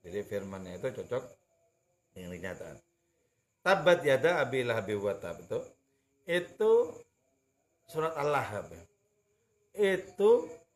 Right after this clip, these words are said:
sepuluh tahun turun sebelum meninggalnya Abu Lahab.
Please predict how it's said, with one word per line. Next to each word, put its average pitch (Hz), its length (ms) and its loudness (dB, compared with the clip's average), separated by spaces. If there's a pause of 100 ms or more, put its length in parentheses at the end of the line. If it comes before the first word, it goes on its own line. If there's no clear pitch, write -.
(200)
sepuluh 214 560 2
tahun 156 480 -2
turun 156 320 0
sebelum 147 640 0 (1040)
meninggalnya 160 640 -2
Abu 165 160 -4
Lahab. 110 320 -2